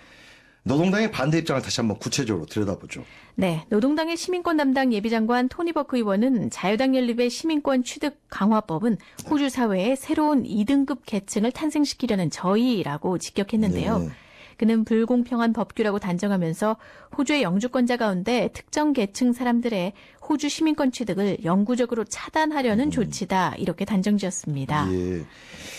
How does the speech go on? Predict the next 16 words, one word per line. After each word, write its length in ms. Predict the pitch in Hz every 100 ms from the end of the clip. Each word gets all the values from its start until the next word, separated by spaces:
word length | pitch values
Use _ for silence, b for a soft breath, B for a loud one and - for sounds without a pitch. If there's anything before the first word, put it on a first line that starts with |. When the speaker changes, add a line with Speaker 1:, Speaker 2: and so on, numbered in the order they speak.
| B B
Speaker 1:
사실 640 | - 175 208 156 101 80 - _ _ _ b b b b b
아이엘티에스 1200 | 87 107 139 160 156 156 - 143 139 135 139 131
육 180 | 120 123
점 160 | 165 156
정도를 320 | 147 135 135
만약에 440 | 117 127 135 143
요구한다면 880 | 110 123 151 139 120 117 147 147 98
Speaker 2:
네. 360 | 87 160 156 175 B B B B B B B _ _ -
Speaker 1:
영어 240 | 117 156
교육을 360 | 160 151 135 160
제대로 920 | 160 120 139 131 101 78 62 - - - - - - -
안 220 | 92 107
받은 480 | 123 117 113 101 80
난민 420 | 85 101 117 156
출신들은 760 | 165 185 - 175 151 104 139 156
사실 540 | 147 160 - 196 110